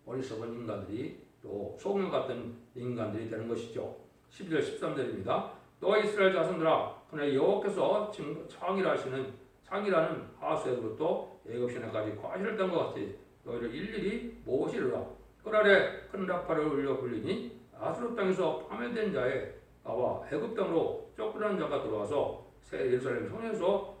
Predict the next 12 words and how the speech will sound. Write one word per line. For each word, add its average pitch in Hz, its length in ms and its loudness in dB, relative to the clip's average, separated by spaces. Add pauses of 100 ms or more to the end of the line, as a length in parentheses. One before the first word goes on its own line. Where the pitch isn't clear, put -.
(100)
여호와께 104 460 0
경배하리라." 123 760 -2 (200)
요거는 - 300 -2
이제 196 160 6
쉽게 - 300 -2
말하면 - 600 -2 (580)
세상을 - 1000 2 (300)
하나님께서는 143 800 0 (300)
인종 185 460 0
가을 185 400 6
추수기를 175 440 -2
맞이해서 107 680 -4